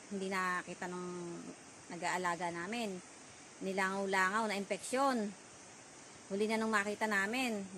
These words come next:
ah, binilihan ko pa ng gamot yun, talagang hindi na nasalba. Tapos ito namang si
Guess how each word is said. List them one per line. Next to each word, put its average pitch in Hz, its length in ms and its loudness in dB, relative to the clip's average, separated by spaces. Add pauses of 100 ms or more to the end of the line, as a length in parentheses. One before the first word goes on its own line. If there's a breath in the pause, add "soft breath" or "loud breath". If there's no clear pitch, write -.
(400)
ah, 180 640 -2
binilihan 196 380 0
ko 202 100 -6
pa 202 80 0
ng 196 160 -2
gamot 190 240 -4
yun, 214 140 -4
talagang 190 260 -2
hindi 185 160 -4
na 185 160 -4
nasalba. 180 480 0 (800)
Tapos 233 480 0
ito 208 160 -2
namang 208 320 0
si 214 160 2